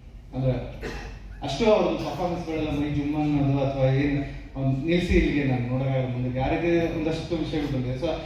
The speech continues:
ಅದರಿಂದ ಸಿನಿಮಾ ಮೇಲೆ ನಂಬಿಕೆ ಇದೆ. To be frank ಅಂದ್ರೆ ಪ್ರೊಡ್ಯೂಸರ್ ಹೇಳ್ತಾ ಇರೋದು, ನಾವು ಇದನ್ನ ಪ್ಯಾನ್ ಇಂಡಿಯಾ ಅಂತ ನಾವು ಟ್ರೀಟ್ ಮಾಡಿಲ್ಲ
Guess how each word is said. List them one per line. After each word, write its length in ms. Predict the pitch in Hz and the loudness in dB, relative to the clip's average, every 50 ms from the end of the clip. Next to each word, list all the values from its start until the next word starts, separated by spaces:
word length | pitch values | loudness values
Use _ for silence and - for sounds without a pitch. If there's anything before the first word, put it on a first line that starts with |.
| - - - - - | -10 -12 -12 -6 -2
ಅದರಿಂದ 280 | - - 196 226 247 262 | 0 2 4 6 6 6
ಸಿನಿಮಾ 300 | 247 - - 196 202 208 | 6 4 2 0 0 0
ಮೇಲೆ 160 | 208 202 180 | 0 0 0
ನಂಬಿಕೆ 280 | 156 156 - - - 156 | 0 -2 -2 -2 -2 -2
ಇದೆ. 400 | 135 127 123 - - - - - | -2 -2 -2 -4 -6 -10 -10 -2
To 80 | 208 | 2
be 100 | 220 269 | 4 6
frank 680 | 277 262 226 214 208 214 214 220 214 220 - - 302 294 | 6 6 6 4 4 4 2 0 -2 -4 -6 -6 -6 -4
ಅಂದ್ರೆ 220 | 302 285 - 127 | -2 0 0 0
ಪ್ರೊಡ್ಯೂಸರ್ 580 | - - - - - - 139 135 147 151 147 139 | 0 -2 -4 -8 -10 -8 -6 -4 -2 -2 -2 0
ಹೇಳ್ತಾ 240 | 135 135 123 135 131 | 0 0 0 0 0
ಇರೋದು, 220 | 127 135 175 180 | 0 0 0 0
ನಾವು 180 | 185 190 196 202 | 2 2 2 2
ಇದನ್ನ 220 | 202 208 214 - | 2 0 0 0
ಪ್ಯಾನ್ 240 | - 180 - 220 214 | 2 2 4 4 4
ಇಂಡಿಯಾ 260 | 208 202 196 185 - | 4 4 4 4 4
ಅಂತ 220 | - - - 170 165 | 2 0 -2 -2 -2
ನಾವು 160 | 135 135 143 | -4 -4 -4
ಟ್ರೀಟ್ 260 | - 156 151 - 139 | -4 -4 -4 -4 -4
ಮಾಡಿಲ್ಲ 260 | 135 127 117 113 107 | -2 -2 -2 -2 -4